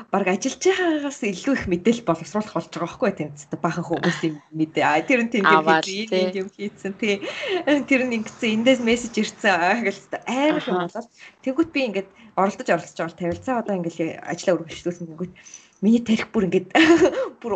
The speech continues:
Speaker 1: улам ядарсан. Улам ингээд төвлөрөх чадваргүй болсон. Тэгтэн би ингээд амарч
Speaker 2: Мгм.
Speaker 1: лаа штэ гэдэг ингээд шаардаад эхэлдэг. Тэгэхээр ингээд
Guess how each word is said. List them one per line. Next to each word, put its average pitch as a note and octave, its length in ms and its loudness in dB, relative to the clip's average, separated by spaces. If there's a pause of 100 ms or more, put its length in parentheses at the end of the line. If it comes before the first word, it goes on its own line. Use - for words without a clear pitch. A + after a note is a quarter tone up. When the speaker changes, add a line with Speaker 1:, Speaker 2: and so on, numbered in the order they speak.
Speaker 1:
улам F4 320 -4
ядарсан. A3 720 -6
Улам C4+ 320 -6
ингээд A3 240 -8
төвлөрөх A3+ 400 -6
чадваргүй A3 560 2
болсон. - 400 -4 (320)
Тэгтэн - 240 -14
би F4 160 8
ингээд F#3+ 160 4
амарч F#3+ 320 -2
Speaker 2:
Мгм. C#4+ 160 2
Speaker 1:
лаа C#4 160 2
штэ - 180 -12 (140)
гэдэг E3+ 160 -6
ингээд D#3 240 -14 (320)
шаардаад G3 400 -4
эхэлдэг. - 380 -16 (340)
Тэгэхээр C#4+ 300 -4 (680)
ингээд F3 200 -8